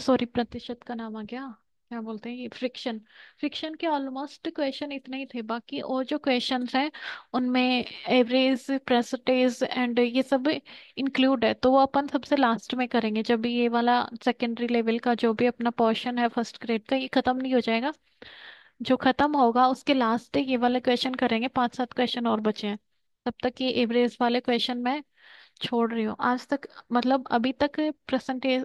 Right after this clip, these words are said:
अ, सॉरी, फ्रिक्शन का जो भिन्न वाला टॉपिक था वो यहाँ तक खत्म कर रही हूँ। नेक्स्ट अपना होगा संख्या पत्ती,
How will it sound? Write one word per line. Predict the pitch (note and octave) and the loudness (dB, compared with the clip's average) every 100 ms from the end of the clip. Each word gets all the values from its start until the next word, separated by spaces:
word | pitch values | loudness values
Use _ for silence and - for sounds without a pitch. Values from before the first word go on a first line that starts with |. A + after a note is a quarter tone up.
| - | -4
अ, | A#3+ A3+ | -4 -4
सॉरी, | A#3 A3+ A3+ | -2 -2 -4
फ्रिक्शन | - A#3+ - B3 B3 | -4 -4 -2 -4 -2
का | C4 | -2
जो | A#3+ B3+ | 2 2
भिन्न | A#3 A3+ | 2 2
वाला | A#3+ A#3+ | 2 4
टॉपिक | B3 A#3 G#3+ - - | 4 2 0 -4 -2
था | C4+ | 2
वो | C4+ | 4
यहाँ | A3+ G#3+ | 4 2
तक | G#3+ B3 | 0 0
खत्म | A#3+ B3 B3 | 0 0 0
कर | A#3 G#3+ | 0 0
रही | G#3+ | 0
हूँ। | G3+ - _ _ _ _ _ _ _ _ _ - - _ A#3+ | -4 -8 _ _ _ _ _ _ _ _ _ -20 -20 _ -4
नेक्स्ट | A#3+ - | -4 -2
अपना | C4 C4+ C#4 | -2 2 4
होगा | A3+ C4+ D4 | 4 4 2
संख्या | - A#3+ C4 | 0 0 0
पत्ती, | B3 A3+ - G#3+ | 0 -2 -4 -6